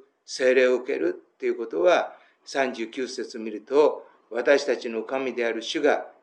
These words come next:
召される人ならば、誰でも与えられているのです。ということを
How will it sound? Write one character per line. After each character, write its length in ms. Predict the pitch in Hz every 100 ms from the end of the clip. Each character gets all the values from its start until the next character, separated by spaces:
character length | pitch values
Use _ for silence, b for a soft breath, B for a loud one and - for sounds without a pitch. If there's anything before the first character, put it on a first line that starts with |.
| _
召 120 | 117
さ 180 | 120 147
れ 120 | 156
る 120 | 151
人 220 | 143 - 143
な 160 | 131
ら 140 | 147 117
ば、 140 | - _ _ _ _ _
誰 240 | 131 147 147
で 140 | 143
も 400 | 165 175 - - -
与 300 | 117 123 120
え 40 |
ら 120 | 113
れ 140 | 107 98
て 360 | - 147 - 117
い 100 | 120
る 100 | 160
の 160 | 135
で 120 | 113 -
す。 200 | - _ -
と 80 | 123
い 40 |
う 40 |
こ 100 | 110
と 260 | 110 160 143
を 200 | 104